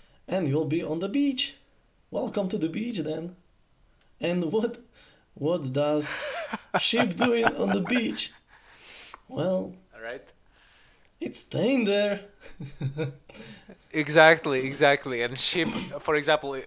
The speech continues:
Speaker 2: for example, if your ship i-, or boat or whatever it is, is supposed to be the pirate ship, or, I mean,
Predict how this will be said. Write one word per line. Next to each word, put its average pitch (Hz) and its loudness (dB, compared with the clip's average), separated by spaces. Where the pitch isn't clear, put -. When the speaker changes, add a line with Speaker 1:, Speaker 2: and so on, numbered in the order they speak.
Speaker 2:
for 151 -2
example, 135 0
if 123 -6
your 131 -2
ship - -6
i-, 120 -6
or 107 -6
boat 131 -2
or 110 -6
whatever 117 -4
it 113 -8
is, 117 -6
is - -12
supposed - -8
to 139 -8
be 113 -10
the 110 -10
pirate 123 4
ship, - -6
or, 117 -2
I 117 -2
mean, 101 -8